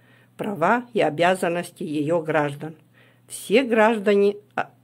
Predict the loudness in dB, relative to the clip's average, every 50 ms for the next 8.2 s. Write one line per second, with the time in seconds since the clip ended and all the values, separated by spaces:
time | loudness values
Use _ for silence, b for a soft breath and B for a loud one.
0 | _ _ _ _ -18 -10 -4 0 0 2 2 2 0 -2 -2 -2 -4 -6 -4 0
1 | 2 2 2 2 2 0 -4 -4 -6 -6 -8 -10 -4 -2 0 0 0 -2 -8 -20
2 | _ _ _ -12 -10 -10 -4 0 2 2 2 2 0 -4 -6 -6 -6 -4 -2 -2
3 | -2 -2 -4 -6 -6 -6 -6 -6 -8 -8 -12 -16 -18 -18 -18 -18 _ _ b b
4 | b b b b b b b b b b b b _ _ _ _ _ _ _ _
5 | _ _ _ _ _ _ _ _ _ _ _ _ _ _ _ _ _ _ _ _
6 | _ _ _ _ _ _ _ _ _ _ _ _ _ _ _ _ _ _ _ _
7 | _ _ _ _ _ _ _ _ _ _ _ -10 -8 -8 -4 -2 -2 -2 0 2
8 | 4 4 4 2